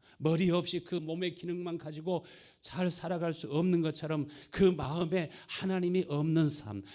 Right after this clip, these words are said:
하나님을 경외하고 사랑하는 마음도 없는 삶은요, 다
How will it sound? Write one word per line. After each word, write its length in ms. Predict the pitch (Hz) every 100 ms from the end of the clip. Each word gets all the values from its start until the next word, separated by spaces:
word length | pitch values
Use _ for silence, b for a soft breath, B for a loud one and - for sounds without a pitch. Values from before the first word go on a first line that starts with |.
| B
하나님을 560 | - 185 185 180 185 180
경외하고 480 | 160 170 185 165 170
사랑하는 580 | - 196 196 180 180
마음도 460 | 143 185 190 190 190
없는 500 | 170 165 208 202 190
삶은요, 960 | 185 180 214 214 208 196 180 165 135 - - -
다 180 | -